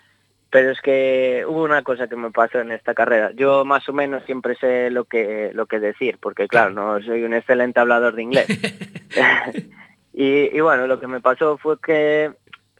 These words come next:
Speaker 1: eh, me hacen la pregunta
Speaker 2: Sí.
Speaker 1: y cu-,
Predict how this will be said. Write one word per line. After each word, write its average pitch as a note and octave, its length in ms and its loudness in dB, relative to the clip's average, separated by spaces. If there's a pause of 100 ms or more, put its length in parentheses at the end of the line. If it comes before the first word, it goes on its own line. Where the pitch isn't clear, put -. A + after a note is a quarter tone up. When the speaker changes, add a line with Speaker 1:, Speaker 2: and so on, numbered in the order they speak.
Speaker 1:
eh, A#2+ 840 2
me A#2+ 200 -2
hacen B2 280 -2
la B2+ 100 2
pregunta F#3+ 640 0
Speaker 2:
Sí. A#2 260 -12 (160)
Speaker 1:
y C3+ 120 -2 (360)
cu-, C3 140 4